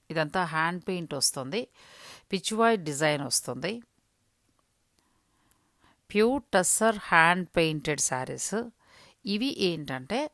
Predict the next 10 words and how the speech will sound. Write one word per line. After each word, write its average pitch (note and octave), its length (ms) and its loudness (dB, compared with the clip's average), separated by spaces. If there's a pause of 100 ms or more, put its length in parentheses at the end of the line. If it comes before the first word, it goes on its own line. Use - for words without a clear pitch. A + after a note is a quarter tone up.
(240)
సెవెన్ A3+ 360 4
థౌజండ్ C#3 360 2
వరకు C#3 200 -6 (100)
పడతాయి. - 340 -6 (640)
ఆ - 20 -2 (140)
ఫ్యాబ్రిక్ G#3+ 500 0
చూడండి, D#3+ 400 -2 (120)
ఆ - 20 -6 (100)
పట్టు - 320 -2
కూడా D#3+ 120 -2